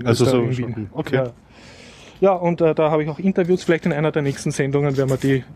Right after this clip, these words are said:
Speaker 2: die können halt noch
Speaker 1: Ja, hab
Speaker 2: zusammengeschnitten
Speaker 1: ich ja
Speaker 2: und die
Speaker 1: mit.
Speaker 2: dann, dann, dann reintun. Also das war die Vorkonferenz und die Party-Location. Die Eröffnung war in der Open-Bibliothek oder so. Das ist ein riesiges, siebenstöckiges Bibliotheksgebäude, das so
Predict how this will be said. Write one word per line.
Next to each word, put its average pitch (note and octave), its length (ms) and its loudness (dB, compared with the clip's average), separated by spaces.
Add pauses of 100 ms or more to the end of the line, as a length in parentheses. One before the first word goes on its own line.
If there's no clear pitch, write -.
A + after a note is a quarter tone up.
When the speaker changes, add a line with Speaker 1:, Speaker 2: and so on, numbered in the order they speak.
Speaker 2:
die D3+ 80 -6
können C#3+ 220 -2
halt C3+ 100 -6
noch C3+ 120 -6
Speaker 1:
Ja, - 120 -6
hab A3 140 4
Speaker 2:
zusammengeschnitten D3+ 200 2
Speaker 1:
ich C3+ 80 -4
ja C3 60 0
Speaker 2:
und A2+ 60 -2
die - 20 0
Speaker 1:
mit. B2 100 -2
Speaker 2:
dann, A#2+ 280 -4 (100)
dann, A#2 240 -12 (300)
dann A#2+ 80 -6 (1120)
reintun. B2 340 -4 (280)
Also E3+ 160 2
das - 180 -2
war D#3+ 100 2
die C#3+ 200 -6
Vorkonferenz G3 800 -2
und C#3+ 100 -12
die C#3 60 -8
Party-Location. F3+ 960 -4 (400)
Die D#3+ 140 2
Eröffnung A3+ 840 2
war F3 260 0
in E3+ 180 4
der D3+ 560 2 (340)
Open-Bibliothek F#3 1300 -4
oder F#3 160 -6
so. G3 220 0 (320)
Das D#3 80 -4
ist E3 60 6
ein D#3+ 100 0
riesiges, F3 600 0
siebenstöckiges E3 840 -4
Bibliotheksgebäude, D#3+ 1080 -2
das C#3+ 260 -4
so C3+ 300 0